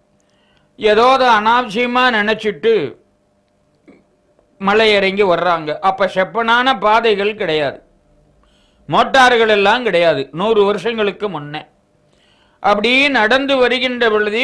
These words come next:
மண்ணினாலே செய்யப்பட்ட ஒரு கங்கையம்மன் சிலை நல்லா சுட்டு அங்கே வச்சு வியாபாரத்துக்கு வச்சிருக்கு. அந்த சிலையை இவர் பார்க்கிறார்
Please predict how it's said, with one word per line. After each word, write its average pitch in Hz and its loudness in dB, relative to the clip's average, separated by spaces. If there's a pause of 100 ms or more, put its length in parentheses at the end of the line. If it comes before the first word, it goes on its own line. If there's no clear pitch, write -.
(220)
மண்ணினாலே 240 0 (100)
செய்யப்பட்ட 202 -2 (1400)
ஒரு 190 0
கங்கையம்மன் 220 0
சிலை 143 -4 (1500)
நல்லா 240 2
சுட்டு 226 -4
அங்கே 220 2
வச்சு 202 0
வியாபாரத்துக்கு 214 2
வச்சிருக்கு. 180 -4
அந்த 247 -2
சிலையை 233 2
இவர் 196 -2
பார்க்கிறார் 160 -2